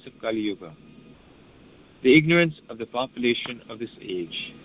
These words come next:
No one else can do so. We therefore wish that all the devotees of the Krishna consciousness movement may reflect the Supreme Sun and thus dissipate the darkness of the entire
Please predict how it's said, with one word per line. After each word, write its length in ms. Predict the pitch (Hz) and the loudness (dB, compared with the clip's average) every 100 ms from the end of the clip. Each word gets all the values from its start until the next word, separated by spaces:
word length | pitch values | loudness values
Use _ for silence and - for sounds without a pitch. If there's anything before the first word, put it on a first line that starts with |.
| - - - - - - - - - - | -20 -20 -20 -20 -20 -20 -20 -20 -16 6
No 140 | 143 | 8
one 160 | 160 147 | 10 8
else 180 | 147 - | 2 0
can 140 | 127 110 | -10 -6
do 160 | 117 - 101 | -6 -8 -14
so. 160 | 85 76 _ _ _ _ _ _ _ | -18 -20 _ _ _ _ _ _ _
We 120 | 131 123 | -4 2
therefore 400 | 151 170 160 151 | 4 4 2 0
wish 340 | 156 147 - | 2 0 0
that 140 | 143 - | -6 -2
all 260 | 147 180 | 2 2
the 100 | 175 | 4
devotees 580 | 151 135 147 156 143 104 - | 2 4 4 4 2 -2 -2
of 100 | 123 | -10
the 60 | 127 | -8
Krishna 380 | 139 151 - 160 | 0 0 0 -2
consciousness 580 | 139 139 147 147 151 139 | 4 4 4 -2 -4 -2
movement 480 | 127 131 117 87 - - - - - - - | 2 2 2 -10 -16 -20 -20 -20 -20 -20 6
may 120 | 139 | 10
reflect 520 | 151 147 - 180 165 | 10 8 0 -4 -4
the 100 | 143 - | -12 -18
Supreme 380 | - 151 156 151 - | -8 -2 -2 -2 -8
Sun 220 | 127 101 78 - - _ _ _ _ _ | -12 -12 -14 -16 -16 _ _ _ _ _
and 140 | 110 | -6
thus 140 | 117 113 - | -4 -4 -4
dissipate 500 | 127 - 139 143 143 - - - - | -6 -4 0 4 4 2 -14 -14 -10
the 80 | |
darkness 540 | 87 98 117 - 123 120 - - - - - - | -2 4 4 2 -6 -8 -12 -8 -8 -8 -16 -8
of 140 | - | -6
the 120 | 90 | -4
entire 540 | 85 - 98 104 107 | -8 -2 2 4 4